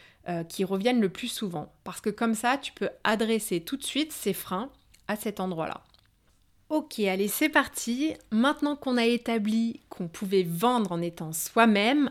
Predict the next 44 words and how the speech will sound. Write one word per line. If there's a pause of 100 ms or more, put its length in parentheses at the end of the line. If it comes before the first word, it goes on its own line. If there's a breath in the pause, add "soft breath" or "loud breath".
(100)
avec
naturel
et
authenticité, (520 loud breath)
euh,
on
a
établi
que
c'était
pas
un
gros
mot,
la
vente,
et
qu'on
en (140)
connaît
justement
un
peu
plus
sur
la
psychologie
des
clients, (400)
eh
bien,
on
est
prêt. (680 loud breath)
On
va
passer
aux
cinq
techniques
de
vente
qui
sont